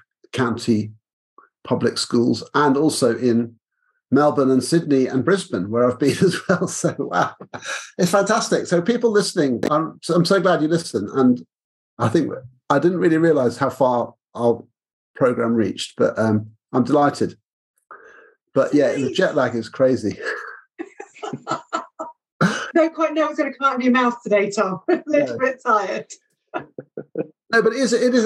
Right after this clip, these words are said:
Speaker 1: exciting to meet teachers from around the world. And literally, we, we call it, you know, making education work across the globe. And the fact is that teachers in the U S and in Australia have exactly the same issues that we have.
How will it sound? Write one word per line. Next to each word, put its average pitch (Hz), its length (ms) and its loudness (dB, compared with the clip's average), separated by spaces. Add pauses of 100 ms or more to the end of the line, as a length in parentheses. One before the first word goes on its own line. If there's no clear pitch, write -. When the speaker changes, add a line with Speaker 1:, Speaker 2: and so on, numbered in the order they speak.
Speaker 1:
exciting 180 440 2
to 147 80 -10
meet 165 200 2
teachers 160 380 0
from 160 140 0
around 147 240 4
the 147 80 2
world. 123 360 2
And 139 120 4
literally, 151 340 2
we, 151 140 6
we 151 100 0
call 185 260 2
it, 127 120 2
you 131 40 2
know, 117 140 2
making 131 320 2
education 120 480 0
work 117 160 2
across 113 300 -4
the - 80 -4
globe. 120 260 2
And 123 300 0
the 143 120 -8
fact - 280 -2
is 127 100 2
that 135 140 0
teachers 143 420 0
in 117 340 2 (180)
the 123 80 4
U 123 200 6
S 120 340 0 (120)
and 120 120 2
in 117 120 4
Australia 113 640 0 (760)
have 147 120 2
exactly 135 320 2
the 131 80 -4
same 127 260 2
issues 117 320 0
that 95 100 -2
we 123 140 4
have. 104 340 -2